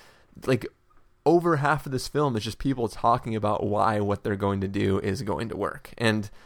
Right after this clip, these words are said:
um, it, it, it, yeah, like, as you said, like, the dialogue sounds silly because on the face of it, it is kind of silly. Like, people, like, i-,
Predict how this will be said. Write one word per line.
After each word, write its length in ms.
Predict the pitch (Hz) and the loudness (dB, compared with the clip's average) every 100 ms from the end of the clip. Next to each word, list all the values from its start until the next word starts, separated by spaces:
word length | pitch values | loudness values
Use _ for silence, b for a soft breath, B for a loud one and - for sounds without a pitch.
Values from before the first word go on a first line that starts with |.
| b b - | b b -2
um, 560 | 123 107 65 82 76 139 b b b b b b b - _ | 0 0 -2 -8 -14 -18 b b b b b b b -20 _
it, 180 | 143 - | -6 -4
it, 180 | 147 139 _ 151 | -6 -8 _ -2
it, 220 | 151 - _ | -2 -4 _
yeah, 140 | 156 135 | -4 0
like, 180 | 147 | 2
as 160 | 147 147 | 0 0
you 60 | 147 | 0
said, 240 | 180 143 | 0 0
like, 120 | 113 | -2
the 80 | 117 | -2
dialogue 480 | 117 127 143 135 - | 0 0 0 -2 -4
sounds 520 | - 127 117 127 135 | -4 -2 0 -2 -4
silly 400 | - 151 170 117 | -4 -2 0 -2
because 440 | 107 117 123 107 - - | -2 -4 -4 -4 -10 -2
on 180 | 131 123 | 0 2
the 60 | |
face 240 | 113 190 147 | 2 2 2
of 100 | 120 | -2
it, 100 | 117 | 0
it 120 | 143 | 0
is 220 | 170 135 | -2 -4
kind 460 | - - 120 123 117 | -10 -4 -2 0 0
of 140 | 104 | -2
silly. 320 | - 131 113 104 | -2 -2 -2 -4
Like, 200 | 113 - | -6 -6
people, 500 | 180 180 180 165 B B B B | -6 0 0 0 B B B B
like, 200 | 135 - - | -4 -4 -6
i-, 140 | - | -4